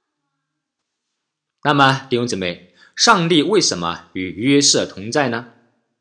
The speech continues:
约瑟他得到了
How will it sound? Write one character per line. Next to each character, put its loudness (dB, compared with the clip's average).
约 0
瑟 4
他 -8
得 0
到 2
了 -8